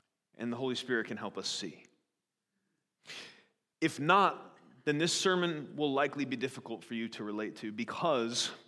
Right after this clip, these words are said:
<laughs> this one is going to be rough even for those who've been following Jesus a long time, okay? And so that's why we've gone the way we've gone tonight. Now, that's probably the longest preface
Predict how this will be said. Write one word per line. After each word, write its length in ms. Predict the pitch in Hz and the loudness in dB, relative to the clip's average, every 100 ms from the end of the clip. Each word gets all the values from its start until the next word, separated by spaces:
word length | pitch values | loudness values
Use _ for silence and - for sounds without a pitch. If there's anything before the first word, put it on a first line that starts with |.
| _ _ - - | _ _ -20 -16
<laughs> 540 | - - - - _ 110 | -16 -14 -18 -18 _ -2
this 240 | 156 165 | 0 2
one 140 | 175 | 2
is 100 | 160 147 | 2 2
going 180 | 156 143 | 2 2
to 60 | |
be 100 | 131 | 2
rough 340 | 131 131 127 - | 4 2 2 -2
even 240 | 135 135 123 | -4 -2 -2
for 100 | 120 | -2
those 220 | 120 113 | -2 -2
who've 120 | 117 | -4
been 100 | 113 | -2
following 360 | 117 110 107 107 | -2 -2 -2 -4
Jesus 340 | 107 95 90 | -6 -6 -8
a 40 | |
long 220 | 95 87 87 | -8 -8 -8
time, 280 | 92 82 - _ _ _ - | -10 -12 -20 _ _ _ -12
okay? 240 | 95 127 160 - - - | -2 -2 -2 -8 -20 -10
And 100 | 120 | -6
so 140 | 123 120 | 0 4
that's 260 | 135 147 | 6 4
why 240 | 139 135 127 | 4 4 4
we've 240 | 127 120 | 2 0
gone 220 | 117 123 | 2 2
the 60 | 123 | 2
way 180 | 113 110 | 0 0
we've 200 | 113 101 | -2 0
gone 220 | 113 107 | 0 -2
tonight. 300 | 107 87 69 _ _ _ _ _ _ _ _ _ 139 | -4 -12 -14 _ _ _ _ _ _ _ _ _ 4
Now, 200 | 127 87 - - | 4 4 -8 0
that's 140 | 139 | 0
probably 320 | - 208 208 156 | 4 4 6 6
the 80 | 131 | 4
longest 360 | 123 117 107 | 2 0 -4
preface 520 | 135 143 - 123 - | 0 0 0 -6 -6